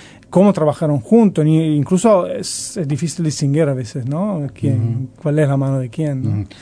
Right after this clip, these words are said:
Speaker 2: Así que, bueno, esto de Habitat y Utopía está, o sea, los Figari están en el Museo Torres García,
Speaker 1: Exactamente.
Speaker 2: allí al ladito de, de la, de la Puerta de la Ciudadela.
Speaker 1: Exactamente, sí, sí.
Speaker 2: Bien. Seguimos.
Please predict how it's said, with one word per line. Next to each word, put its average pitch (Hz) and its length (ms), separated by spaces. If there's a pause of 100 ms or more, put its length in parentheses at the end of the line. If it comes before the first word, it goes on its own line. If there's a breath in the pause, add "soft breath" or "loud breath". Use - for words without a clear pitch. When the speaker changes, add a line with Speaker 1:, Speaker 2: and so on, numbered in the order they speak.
Speaker 2:
Así 107 220
que, 135 80
bueno, 110 340
esto 127 300
de 113 60
Habitat 110 380
y 113 120
Utopía 117 460
está, 101 420 (100)
o 90 140
sea, 87 260
los 117 380
Figari 135 440
están 123 320
en 120 200
el 117 120
Museo 107 280
Torres 95 260
García, 107 320
Speaker 1:
Exactamente. 127 400 (140)
Speaker 2:
allí 92 280
al 98 120
ladito 104 440
de, 101 220
de 92 160
la, 92 460
de 87 100
la 85 160 (400)
Puerta 104 240
de 90 60
la - 20
Ciudadela. 76 380
Speaker 1:
Exactamente, 165 680 (140)
sí, - 180
sí. 92 60
Speaker 2:
Bien. 87 320 (760 soft breath)
Seguimos. 120 640